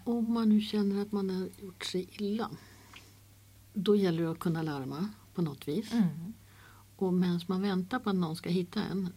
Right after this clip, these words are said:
Speaker 1: då brukar jag säga att försök att dra ner en filt eller kudde.
Speaker 2: Mm. Det är bra tips.
Speaker 1: Så, så att man ligger lite mjukare.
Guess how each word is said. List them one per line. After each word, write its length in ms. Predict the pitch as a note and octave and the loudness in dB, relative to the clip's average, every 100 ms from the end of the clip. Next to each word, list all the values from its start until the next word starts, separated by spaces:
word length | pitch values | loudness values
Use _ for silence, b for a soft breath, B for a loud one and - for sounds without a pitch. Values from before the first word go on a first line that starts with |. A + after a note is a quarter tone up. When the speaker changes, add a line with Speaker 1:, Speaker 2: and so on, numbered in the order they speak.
| - - - | -14 -20 -18
Speaker 1:
då 260 | D#3 F#3 | -8 -4
brukar 280 | F3 F#3+ F#3+ | 0 0 -2
jag 100 | F3+ | -4
säga 260 | E3+ D#3+ D3+ | -4 -4 -4
att 120 | - | -8
försök 400 | F3 F3 F3 D3+ | -8 -6 -4 -4
att 80 | E3 | -6
dra 140 | E3 | -4
ner 240 | D#3 D3 | -6 -6
en 140 | D3 D#3 | -6 -8
filt 400 | - D3 - - | -8 -8 -8 -10
eller 180 | C3 C#3 | -8 -8
kudde. 420 | - - - - | -4 -4 -4 -6
Speaker 2:
Mm. 120 | D#3 - - - B B B | -6 -8 -14 -20 B B B
Det 120 | - F3+ | -10 -8
är 40 | |
bra 200 | E3+ E3+ - | -8 -10 -14
tips. 360 | - - - | -18 -16 -8
Speaker 1:
Så, 200 | - D#3 - | -4 -4 -4
så 180 | - E3+ | -4 -2
att 120 | E3 | -2
man 160 | D#3+ | -2
ligger 400 | D#3+ D#3+ D#3+ D#3+ | -2 -2 -2 -4
lite 1120 | D#3 D#3 E3 F3 E3+ D#3 - - - - - D#3 | -4 -2 0 0 0 -2 -8 -20 -20 -10 -2 -2
mjukare. 640 | D3+ D3 C#3 - C3+ C#3+ | 0 -4 -6 -8 -6 -4